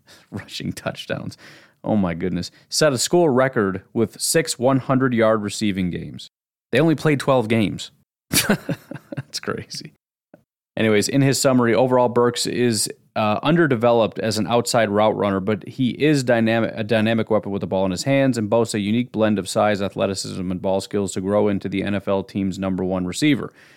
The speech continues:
He compared to a linebacker-sized Deebo Samuel in a similar scheme.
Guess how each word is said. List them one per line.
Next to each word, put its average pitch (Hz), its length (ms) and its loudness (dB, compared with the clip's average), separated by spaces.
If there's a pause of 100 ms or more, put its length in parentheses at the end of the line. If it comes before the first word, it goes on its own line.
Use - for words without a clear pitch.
(100)
He 120 140 -2
compared 156 320 2
to 147 120 4
a 127 60 4
linebacker-sized 117 960 2
Deebo 110 320 2
Samuel 101 560 -2
in 101 180 -6
a 98 140 -2
similar 92 460 -2
scheme. 87 540 -6